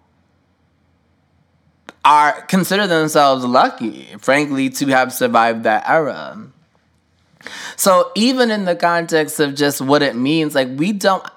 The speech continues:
have even the benefit of generational, an, a generational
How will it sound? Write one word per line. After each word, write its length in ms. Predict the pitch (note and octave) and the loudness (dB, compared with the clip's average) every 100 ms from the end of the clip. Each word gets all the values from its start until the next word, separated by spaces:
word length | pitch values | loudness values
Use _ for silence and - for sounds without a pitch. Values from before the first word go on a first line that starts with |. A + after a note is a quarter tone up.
| _ _ - | _ _ -10
have 1300 | - - E3+ F3+ F#3+ F#3 E3 D#3 D3 D3 C#3+ C#3 - _ _ _ _ _ _ _ _ _ _ | -6 0 2 4 4 4 4 2 0 -4 -6 -14 -20 _ _ _ _ _ _ _ _ _ _
even 320 | - G3 F3+ D#3 | 0 2 2 0
the 80 | |
benefit 640 | C#3+ C3+ D#3 E3+ D#3+ D#3 C#3+ | 0 0 0 0 0 0 0
of 360 | B2+ C3 C3 | 2 2 2
generational, 1080 | B2+ C#3+ C#3 C3 C3 C#3 D3 D3+ C3+ C3 B2 | -2 -2 0 0 0 0 0 -2 0 0 2
an, 100 | B2 | -2
a 240 | A#2+ C3+ C3 | -2 -2 0
generational 1400 | C3+ C#3+ C3+ B2 C3+ C3+ D3 C3 B2+ B2 B2 A#2+ A2+ | 0 0 0 0 -2 -2 -2 0 2 2 0 -2 -8